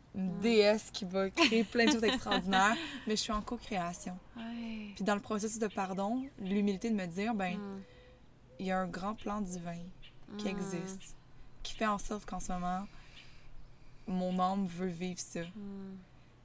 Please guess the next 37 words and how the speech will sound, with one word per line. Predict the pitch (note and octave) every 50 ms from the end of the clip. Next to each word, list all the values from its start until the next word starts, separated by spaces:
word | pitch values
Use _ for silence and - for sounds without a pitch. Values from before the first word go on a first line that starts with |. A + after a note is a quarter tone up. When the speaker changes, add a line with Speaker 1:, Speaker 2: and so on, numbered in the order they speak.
| -
Speaker 1:
Puis | - - G3 F3
ben, | F3+ F3+ F3+ F3
je | E3 F3
la | F#3 F#3
suis, | F#3+ - - - - G#3+
puis | G3+ - - -
je | - -
fais | - F#3
confiance | - - F3 E3 - - F#3 F#3+ G#3+ G#3
parce | - - F#3+ G3 F#3+
Speaker 2:
Hmm. | F#3
Speaker 1:
qu'elle | F3 F3
m'a | F3 F3 F3
jamais | F3+ F3+ F3+ F#3 G3
abandonnée. | G3 E3+ F3 F3 E3 E3+ E3+ E3 E3 E3 E3 F3 - - - -
Speaker 2:
Hmm. | G#3 G3 G3 F#3+ F#3+ F#3+ F#3 F#3 F3+ -
Speaker 1:
Elle | F#3 F3+
m'a | F#3 F#3
jamais | F3 G3+ G#3 G3+ G#3+
amenée | G#3+ G#3+ G#3 G#3+ G3+
dans | F#3+ F3+
ces | - -
situations | - - - - F#3+ F3 - - G3
où | F#3+
est-ce | F3+ -
que | - -
j'ai | E3 F3
pas | - - F3+
survécu. | - - F#3 F3+ F3 E3+ - - - F3+ F3 - - - - - -
Speaker 2:
Hmm. | G#3 G3+ G3 G3 F#3+ F#3 - -
Speaker 1:
Elle | - F3+ F3+
m'a | F3+ F3
pas | - A3
placée | - - G3 F#3 - - G#3
dans | G3
les | F#3 F3
per-, | - - E3+